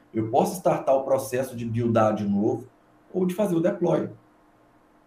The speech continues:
Aplicações de analytics, por exemplo, onde você às vezes precisa de várias instâncias de forma concorrente, cada um pra executar o seu job, e aquele job, exemplo,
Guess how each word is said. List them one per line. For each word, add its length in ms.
Aplicações 560
de 60
analytics, 540
por 160
exemplo, 400
onde 100
você 220
às 100
vezes 160
precisa 340
de 280
várias 540
instâncias 1080
de 180
forma 340
concorrente, 640
cada 220
um 80
pra 100
executar 380
o 40
seu 220
job, 560
e 100
aquele 260
job, 420
exemplo, 640